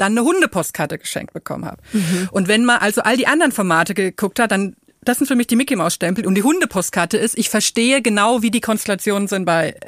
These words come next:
Speaker 1: Ex on the Beach. So. Und man muss aber halt in Kauf nehmen, dass man auch Nachsorgearbeit leisten muss, ne? Man muss dann,
Speaker 2: Mhm.
Speaker 1: auch wenn die Sendung zu Ende ist, noch wirklich sehr, sehr lange die, die jeweiligen Instagram-Stories der Beteiligten verfolgen.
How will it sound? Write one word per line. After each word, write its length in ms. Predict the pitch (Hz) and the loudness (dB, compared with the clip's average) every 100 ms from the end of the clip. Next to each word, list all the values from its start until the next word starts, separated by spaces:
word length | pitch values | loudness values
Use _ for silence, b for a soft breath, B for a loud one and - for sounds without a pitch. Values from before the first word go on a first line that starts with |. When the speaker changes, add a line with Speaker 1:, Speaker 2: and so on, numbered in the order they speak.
| - | -8
Speaker 1:
Ex 260 | 180 - | -8 -6
on 220 | 165 165 165 | -6 -4 -4
the 80 | |
Beach. 400 | 190 160 - - _ | -2 -2 -4 -10 _
So. 300 | - 170 196 B B B B - | -8 -4 -4 B B B B 0
Und 140 | 254 | 2
man 140 | 277 | 4
muss 180 | 269 - | 2 2
aber 240 | - 233 220 | 0 2 2
halt 180 | 226 | 2
in 120 | - 196 | 0 0
Kauf 260 | 208 254 | 0 2
nehmen, 160 | 262 226 | 2 2
dass 220 | 214 - | 0 2
man 140 | 226 | 0
auch 200 | 202 208 | 0 -2
Nachsorgearbeit 960 | 202 202 262 - 147 151 - 156 151 151 | 0 0 -2 -2 -2 0 -2 0 0 0
leisten 360 | 147 143 - 147 | -2 -2 -2 -4
muss, 200 | 143 185 | -2 -2
ne? 100 | 240 | 0
Man 140 | 208 | 0
muss 160 | 226 - | 0 0
dann, 160 | 214 | 0
Speaker 2:
Mhm. 120 | 180 B B | -2 B B
Speaker 1:
auch 160 | B 208 | B 2
wenn 140 | 214 | 0
die 60 | 208 | 0
Sendung 280 | 220 220 214 | 0 0 0
zu 100 | - | 0
Ende 220 | 214 240 | 2 2
ist, 140 | 208 | 0
noch 180 | 208 185 | -2 0
wirklich 240 | 214 214 - | -2 -2 0
sehr, 240 | 214 220 | 0 2
sehr 140 | 208 | 2
lange 280 | 196 190 208 | 0 0 0
die, 120 | 190 | -2
die 160 | 196 196 | -2 0
jeweiligen 400 | 190 190 190 185 | 0 0 0 0
Instagram-Stories 1040 | 202 - 196 185 170 - 160 165 160 - - | -2 -2 -2 -2 -2 -2 -2 -2 -4 -6 -6
der 100 | 165 | -6
Beteiligten 720 | 170 175 151 156 - 160 143 _ - | -4 -2 -2 -2 -6 -6 -8 _ -10
verfolgen. 640 | 180 - 151 139 165 233 | -8 -4 -2 -2 -4 -6